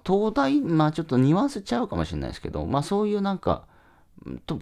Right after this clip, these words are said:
こ-、とこを作りたいなっていうとこですね。もうがん-、めちゃめちゃ頑張んないと入れないし、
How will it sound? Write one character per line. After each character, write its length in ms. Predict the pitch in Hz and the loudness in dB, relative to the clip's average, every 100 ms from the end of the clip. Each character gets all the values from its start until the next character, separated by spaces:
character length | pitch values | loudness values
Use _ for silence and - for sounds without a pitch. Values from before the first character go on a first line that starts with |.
| - | -4
こ-、 120 | 117 | -2
と 120 | 185 | 0
こ 140 | - | 2
を 80 | 190 | 2
作 200 | - - | 0 -4
り 100 | 95 | -4
た 140 | 92 104 | -2 -2
い 60 | |
な 160 | 80 69 | -2 -4
っ 40 | |
て 160 | 69 - | -6 -8
い 40 | |
う 40 | 62 | -10
と 100 | - | -8
こ 80 | 55 | -10
で 80 | |
す 60 | - | -8
ね。 140 | 113 - _ _ - - | -10 -10 _ _ -20 -10
も 100 | - | -4
う 40 | 104 | 0
が 160 | 120 | 4
ん-、 400 | 175 190 170 - - | 6 4 0 -4 -2
め 180 | 131 151 | 2 2
ち 60 | |
ゃ 40 | 196 | 2
め 100 | 202 | 2
ち 60 | |
ゃ 40 | 190 | 2
頑 260 | 175 180 | 2 2
張 100 | 185 | 2
ん 60 | 170 | 2
な 80 | 90 | 0
い 60 | |
と 80 | - | 0
入 180 | - 87 | 0 2
れ 100 | 104 | 2
な 120 | 82 | -2
い 80 | 76 | -4
し、 380 | - 107 92 | -4 -2 -2